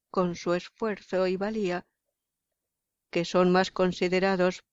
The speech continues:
por lo que ellos hicieron y consiguieron que por la nobleza de su estirpe. Tened por cierto que tanto las ventajas como los inconvenientes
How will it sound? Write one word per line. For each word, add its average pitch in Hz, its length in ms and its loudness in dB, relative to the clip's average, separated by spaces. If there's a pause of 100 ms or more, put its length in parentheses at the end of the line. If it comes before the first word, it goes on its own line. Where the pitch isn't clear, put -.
(120)
por 180 180 -2
lo 180 180 -2
que 180 180 -2
ellos 180 280 -2
hicieron 185 400 0
y 170 60 -2
consiguieron 180 720 0 (760)
que 165 180 -2
por 170 240 -4
la 165 120 0
nobleza 165 520 -2
de 165 120 -2
su - 140 -8
estirpe. 165 560 -8 (3250)
Tened 269 380 -2
por 160 260 -6
cierto 175 720 -4
que 151 360 -10 (840)
tanto 175 400 -2
las 180 200 -2
ventajas 185 680 -2
como 180 280 -2
los 175 200 -6
inconvenientes 180 1000 -2